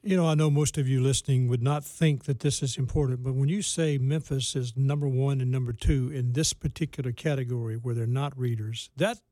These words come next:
is a huge problem for our city. So now listen to me. If you really are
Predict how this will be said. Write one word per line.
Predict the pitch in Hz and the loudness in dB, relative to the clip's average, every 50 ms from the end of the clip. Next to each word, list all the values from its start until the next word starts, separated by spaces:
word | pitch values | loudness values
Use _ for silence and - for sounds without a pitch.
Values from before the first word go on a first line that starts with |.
| _ - | _ -2
is | 165 165 160 - - 151 | -2 0 0 -2 -4 -4
a | 139 139 135 127 | -4 -4 -4 -4
huge | 110 - - - - 262 254 190 139 127 120 120 120 117 - - - | -6 -8 -12 -12 -8 -4 -2 -2 0 0 0 -2 -4 -6 -10 -10 -6
problem | - 165 143 123 117 117 117 117 113 | -4 -2 -2 -2 -4 -6 -8 -8 -8
for | - 139 127 | -6 -6 -4
our | 117 113 | -4 -4
city. | - - - 131 123 123 | -4 -4 -4 -4 -4 -6
So | - - 160 | -6 -4 -2
now | 165 196 | -2 -2
listen | 208 269 285 277 - 165 135 | -2 -4 -4 -4 -4 -4 -2
to | 151 139 | -2 -2
me. | 120 113 113 - _ _ _ - - - _ _ _ _ - | -2 -4 -6 -10 _ _ _ -20 -20 -20 _ _ _ _ 0
If | 214 202 - - | 0 0 0 -2
you | 196 254 294 285 269 | -4 -4 -4 -4 -2
really | 254 226 220 202 185 | -2 -2 -2 -2 -2
are | 175 180 185 180 170 156 156 | -2 -2 -2 0 -2 -2 -4